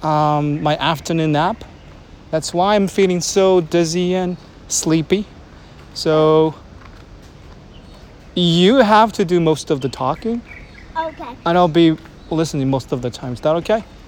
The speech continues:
Speaker 2: Daddy, look.
Speaker 1: Okay.
Speaker 2: Uh, we'll follow the place. Look.
Speaker 1: Okay.
Speaker 2: There's a car place here. Look. Don't go right.
Speaker 1: All right.
Speaker 2: Let's see why, why they put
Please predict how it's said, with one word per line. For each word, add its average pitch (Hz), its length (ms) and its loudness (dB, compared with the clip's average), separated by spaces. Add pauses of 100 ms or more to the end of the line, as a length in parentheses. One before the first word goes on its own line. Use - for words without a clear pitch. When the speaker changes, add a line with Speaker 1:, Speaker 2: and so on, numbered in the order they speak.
(140)
Speaker 2:
Daddy, 523 380 -4
look. 392 300 -4 (400)
Speaker 1:
Okay. 220 220 2 (520)
Speaker 2:
Uh, 381 240 -6 (300)
we'll 622 380 0
follow 494 840 2
the 294 140 -10
place. 339 500 -2
Look. 403 280 2 (640)
Speaker 1:
Okay. - 180 -8
Speaker 2:
There's 605 180 2
a 494 60 -10
car 605 380 2
place - 540 -4
here. 330 320 2 (300)
Look. 440 220 -4 (580)
Don't 508 600 -6
go 392 280 -4
right. 302 380 -4
Speaker 1:
All - 920 -20
right. - 80 -14
Speaker 2:
Let's 466 340 -2
see 392 380 0
why, 311 520 -2 (260)
why 381 480 2
they 330 120 -6
put 370 240 -12